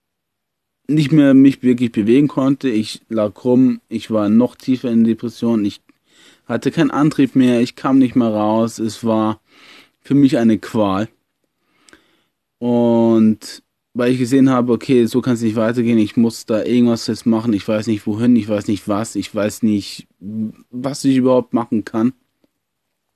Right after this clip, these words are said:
habe ich mich kurzerhand entschlossen, meinen Bruder in Wien zu besuchen.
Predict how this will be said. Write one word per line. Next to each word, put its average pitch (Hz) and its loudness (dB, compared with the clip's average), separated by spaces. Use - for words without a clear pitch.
habe 113 -2
ich 113 2
mich 120 2
kurzerhand 117 0
entschlossen, 113 -2
meinen 110 -4
Bruder 127 2
in 107 2
Wien 151 4
zu 139 -2
besuchen. 131 0